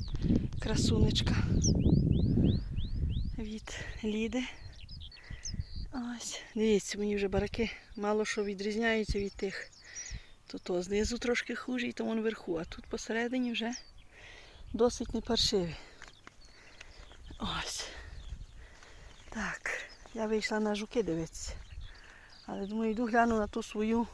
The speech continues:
славну капусту. Так, дівчата, не знаю, що тут за капуста, але це, хуче всього, той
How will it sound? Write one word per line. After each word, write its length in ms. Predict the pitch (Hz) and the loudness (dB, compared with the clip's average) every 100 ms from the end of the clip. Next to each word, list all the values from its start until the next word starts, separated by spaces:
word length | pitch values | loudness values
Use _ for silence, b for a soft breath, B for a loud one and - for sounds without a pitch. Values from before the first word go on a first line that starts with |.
| B B - - | B B -18 -6
славну 360 | - 226 233 220 | 8 8 8 4
капусту. 560 | 214 - 269 - - - - - - - B B B B B B - - - - - - - - - - - - - - - - - - | 2 2 -2 -2 -12 -16 -14 -16 -16 -18 B B B B B B -16 -16 -16 -18 -20 -20 -18 -18 -16 -18 -18 -18 -18 -16 -16 -18 -20 -16
Так, 200 | - 190 | -6 -4
дівчата, 480 | 185 175 - 175 - | -4 -4 0 -2 0
не 140 | 185 185 | 0 2
знаю, 280 | 190 185 | 4 4
що 160 | - 214 | 4 2
тут 140 | - | 0
за 100 | 165 | 2
капуста, 560 | 180 175 - 262 - 185 | 2 2 2 2 2 0
але 140 | 190 | 0
це, 160 | 196 208 | 2 -2
хуче 280 | - - 196 | -2 2 2
всього, 340 | - 233 220 | 8 8 8
той 340 | - 196 190 | 6 6 6